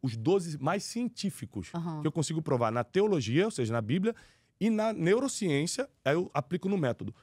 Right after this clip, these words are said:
Speaker 1: O livro, você escreve pra todo mundo. Não é um método que é um curso que a pessoa, ela quer aprender. O livro é a pessoa que quer sair de uma dor, quer sair de um problema.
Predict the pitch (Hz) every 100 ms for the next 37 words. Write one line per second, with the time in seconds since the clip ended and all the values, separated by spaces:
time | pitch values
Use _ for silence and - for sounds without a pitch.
0 | _ _ - 240 202 277 180 120 98 82
1 | _ _ 139 135 196 190 196 202 - 196
2 | 220 160 143 104 85 _ _ - 120 202
3 | 202 156 143 113 143 131 165 139 - 123
4 | - _ - - 117 143 131 95 _ -
5 | 110 - 151 131 131 117 - 127 127 180
6 | 202 196 165 160 - 180 165 147 185 214
7 | 170 165 135 120 - 120 131 160 165 156